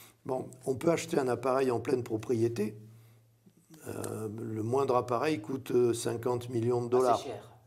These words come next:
Speaker 1: Oui, c'est cher, oui. C'est cher, mais si vous arrivez à le faire tourner, vous pouvez avoir un bon chiffre d'affaires derrière. Donc la notion de cher, oui,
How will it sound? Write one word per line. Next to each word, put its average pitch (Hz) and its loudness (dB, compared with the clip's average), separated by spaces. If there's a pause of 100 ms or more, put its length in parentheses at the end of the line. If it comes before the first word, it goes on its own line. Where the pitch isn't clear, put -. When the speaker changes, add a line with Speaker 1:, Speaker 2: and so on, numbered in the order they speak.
Speaker 1:
Oui, 113 0 (500)
c'est 131 -2
cher, 120 0
oui. 120 -4 (320)
C'est 139 0
cher, 208 4
mais 156 -2
si 131 -2
vous 123 2
arrivez 120 4
à 113 4
le 104 0
faire - -4
tourner, 139 0 (320)
vous 110 -6
pouvez 113 2
avoir 107 2
un 104 -2
bon 123 4
chiffre 120 -2
d'affaires 107 0
derrière. 131 2 (340)
Donc 113 -4
la 120 2
notion 127 -2
de 107 0
cher, 165 -2 (480)
oui, 123 -4